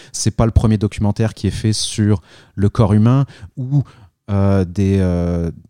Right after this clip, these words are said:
des, euh, tu sais, on, on peut se rappeler par exemple dans le domaine, c'est bien évident qu'ils ont vu, euh, The Act of, euh, Seeing with One Eyes de, euh, de Stan Brakhage. Euh, ils sont conscients de cet héritage, donc là c'est bon,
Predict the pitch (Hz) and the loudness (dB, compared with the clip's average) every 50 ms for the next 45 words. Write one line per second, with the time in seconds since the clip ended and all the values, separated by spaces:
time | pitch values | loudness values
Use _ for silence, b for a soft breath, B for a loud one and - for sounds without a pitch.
0 | _ - 92 85 85 85 82 82 82 82 80 78 - - 113 101 - - - 113 | _ -8 -6 -4 -4 -4 -4 -4 -6 -6 -8 -8 -6 -4 -4 -4 -4 -6 -6 -2
1 | - - 107 - - - 107 - - 120 113 - 98 95 101 95 117 113 113 104 | 0 0 0 0 0 -2 -2 0 0 0 0 0 0 0 0 0 0 0 0 2
2 | 98 98 101 92 107 101 110 113 113 113 - - 123 110 101 117 113 110 110 98 | 0 0 0 0 2 2 2 2 2 0 0 0 -2 0 2 2 4 4 4 2
3 | 107 107 110 117 117 113 - - 101 92 95 98 95 90 95 101 101 104 - B | 0 0 0 0 0 0 -2 -6 -6 -4 -2 -2 -2 -2 -2 -2 -4 -4 -6 B
4 | B B B B - 98 92 90 90 90 90 85 87 95 98 98 98 - - 101 | B B B B -6 -4 -2 -2 0 -2 -2 -2 -2 -2 -2 -2 -2 -2 -2 -2
5 | 92 87 - - - - _ _ _ _ _ - 92 90 87 87 85 80 80 82 | -2 -2 -4 -10 -18 -20 _ _ _ _ _ -8 -6 -4 -2 -2 -2 -4 -6 -6
6 | 82 85 - - - 104 98 95 101 101 92 98 98 95 95 95 95 95 92 90 | -8 -8 -8 -4 -2 -2 0 0 0 0 0 2 2 2 2 2 2 0 0 -2
7 | - - - - 98 107 101 95 92 90 85 82 80 80 80 82 - - - _ | -4 -8 -12 -8 -4 -2 -2 0 0 -2 -2 -4 -6 -8 -10 -12 -14 -16 -18 _
8 | _ _ _ _ _ 113 95 104 98 - - 101 92 87 95 92 - - 120 117 | _ _ _ _ _ -10 -8 -6 -6 -4 -2 -2 0 0 0 -2 0 2 2 4
9 | 120 123 110 - - B B B B B B - 101 95 95 - - 123 - - | 4 2 0 -2 -8 B B B B B B -8 -4 -4 -4 -4 -4 -6 -6 -4
10 | - 123 117 - - 127 123 - - - 139 135 139 127 - - 107 - 113 95 | -4 -6 -6 -4 -4 -4 -4 -4 -4 -4 -4 -2 -2 -2 -2 -2 -2 -2 -2 -2
11 | 104 98 - 135 123 131 127 104 104 92 - 127 - - 110 98 110 | -2 -2 0 0 0 2 0 0 0 0 0 0 0 0 0 0 0